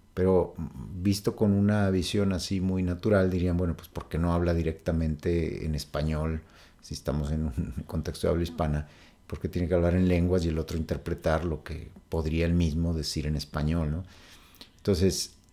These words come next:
eso en cuanto a la interpretación, pero en la mayor parte de los casos el don de lenguas no tiene una interpretación posterior. Entonces, sí me gustaría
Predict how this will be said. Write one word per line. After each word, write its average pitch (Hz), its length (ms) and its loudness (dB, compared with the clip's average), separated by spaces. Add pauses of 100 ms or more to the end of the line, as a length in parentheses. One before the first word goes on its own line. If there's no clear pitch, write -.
(120)
eso 135 440 6 (220)
en 85 80 -8
cuanto 87 220 2
a - 20 0
la 87 60 2
interpretación, 82 600 -2
pero 92 180 2
en 95 60 4
la 98 80 4
mayor 110 340 4
parte - 260 0
de 147 40 0
los 135 120 -2
casos 95 400 -2
el 98 100 0
don 104 160 0
de 117 140 0
lenguas 90 560 -2 (720)
no 107 280 2
tiene 123 400 2
una 87 160 2
interpretación 85 720 -4
posterior. 73 640 -6 (960)
Entonces, 113 580 2 (180)
sí - 180 -2
me 117 60 6
gustaría 110 560 4